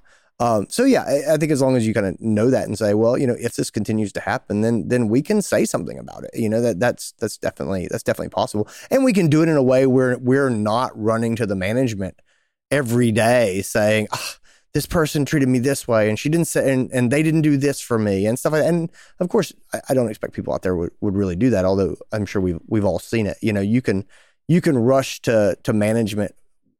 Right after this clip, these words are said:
really early in the process, and I think we'd like to avoid that. But, um, I think knowing that's an option, I, i-,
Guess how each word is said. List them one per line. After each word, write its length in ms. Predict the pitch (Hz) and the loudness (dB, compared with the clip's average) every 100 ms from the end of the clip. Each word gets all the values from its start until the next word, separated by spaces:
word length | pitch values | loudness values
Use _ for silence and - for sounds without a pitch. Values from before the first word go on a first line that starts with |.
| _ - | _ -4
really 420 | 117 120 120 107 | 0 2 4 2
early 420 | 101 123 120 107 | 2 2 2 2
in 80 | 101 | -2
the 60 | 95 | -2
process, 580 | 131 123 - 90 90 117 | -2 0 -2 -4 -4 -2
and 100 | 110 | -2
I 40 | |
think 140 | 110 | -2
we'd 100 | 104 | -2
like 160 | 92 73 | -2 -4
to 120 | - | -4
avoid 280 | 92 101 127 | -4 -2 -2
that. 220 | - - | -4 -6
But, 180 | 98 101 | -4 -4
um, 180 | 101 95 - - - - | -4 -8 -12 -20 -20 -4
I 40 | 214 | 0
think 120 | 156 | 2
knowing 220 | 123 117 | 4 2
that's 180 | 98 - | 0 -2
an 60 | 87 | -4
option, 340 | 98 - 82 | -4 -6 -6
I, 80 | |
i-, 20 | 85 | -6